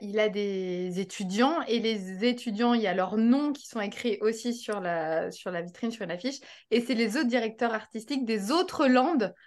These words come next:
euh... de la création de D L P. Donc, c'est, c'est vraiment, euh, bah, c'est encore un,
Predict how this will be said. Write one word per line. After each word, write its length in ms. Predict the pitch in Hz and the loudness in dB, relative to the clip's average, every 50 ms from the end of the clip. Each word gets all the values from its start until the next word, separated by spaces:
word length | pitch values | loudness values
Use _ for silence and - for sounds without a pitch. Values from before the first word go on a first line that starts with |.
| _ _ _ _ _ - | _ _ _ _ _ 0
euh... 1000 | 220 220 214 196 196 190 180 175 170 - - - - - - - - - - - | 2 4 4 4 2 2 2 2 0 0 -2 -2 -4 -6 -8 -8 -8 -8 -8 -6
de 160 | 196 185 240 | 0 4 4
la 220 | 247 247 240 214 208 | 6 6 4 2 0
création 360 | - - 202 208 - 240 240 | -2 -4 -6 -4 -2 -2 0
de 40 | 233 | 2
D 60 | 226 | 2
L 120 | 214 226 226 | 2 2 2
P. 120 | 226 226 | 0 -2
Donc, 180 | 196 185 190 - | -2 -2 -8 -6
c'est, 420 | - 214 180 180 190 185 190 202 - | -2 -2 0 0 0 -2 -4 -6 -4
c'est 120 | - 202 180 | -2 -2 -2
vraiment, 480 | 196 208 233 240 262 277 285 269 247 | 0 0 2 2 2 2 2 2 2
euh, 320 | 226 202 196 190 185 180 185 185 _ _ _ _ _ - | 0 0 0 0 0 -2 -2 -6 _ _ _ _ _ 0
bah, 200 | 180 185 180 165 | 2 2 4 2
c'est 200 | 190 - - 208 | 0 -2 -2 -2
encore 320 | 190 190 185 - 208 190 185 | -2 -2 0 0 -2 -2 0
un, 380 | 190 180 170 165 156 151 156 | -2 -2 -2 -2 -2 -4 -4